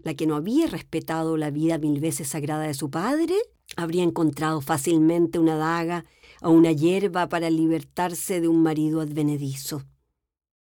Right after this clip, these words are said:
Tuvo lugar, en efecto, en esa época, el más abominable de sus crímenes después del envenenamiento de su propio padre,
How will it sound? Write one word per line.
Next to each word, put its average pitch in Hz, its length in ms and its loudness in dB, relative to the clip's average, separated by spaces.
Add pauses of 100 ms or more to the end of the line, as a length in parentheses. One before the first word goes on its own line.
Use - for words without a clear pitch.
(420)
Tuvo 381 240 2
lugar, 302 420 -2 (380)
en 185 140 0
efecto, 220 600 -6
en 139 100 0
esa 143 280 -4
época, 147 520 -6 (440)
el 175 140 2
más 190 340 -2
abominable 151 880 -2
de 175 80 -8
sus 135 240 -12
crímenes 170 580 -2 (280)
después 170 360 -2
del 190 160 -2
envenenamiento 156 920 0
de 147 60 -2
su 143 160 -6
propio 151 360 -6
padre, 151 500 -4